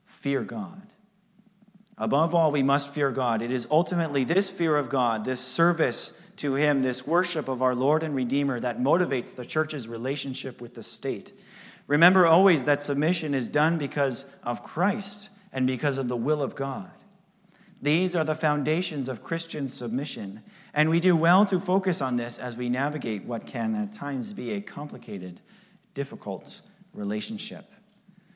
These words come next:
We have to keep in view the spiritual gain that can be had by submitting to God's will, that glory be given to him and others may come to faith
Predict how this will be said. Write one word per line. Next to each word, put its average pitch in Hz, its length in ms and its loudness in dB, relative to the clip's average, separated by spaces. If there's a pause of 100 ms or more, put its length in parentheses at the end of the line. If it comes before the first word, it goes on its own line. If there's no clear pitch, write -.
(300)
We 135 80 -4
have 139 140 0
to 151 80 -6
keep 139 240 -6
in 127 140 -2
view 135 240 0
the 120 100 -2
spiritual 123 640 -2
gain 147 460 4
that 113 180 -4
can 110 160 -4
be 107 80 -4
had 113 320 -2
by 110 100 -4
submitting 117 800 -6 (300)
to 123 100 -8
God's 104 280 -8
will, 127 300 -10 (600)
that 113 180 -4
glory 131 320 2
be 113 140 -4
given 123 300 -6
to 123 120 -12
him 107 460 -10 (240)
and 117 220 -6
others 123 760 -4 (380)
may 113 100 -8
come 104 220 -10
to 113 80 -14
faith 92 560 -14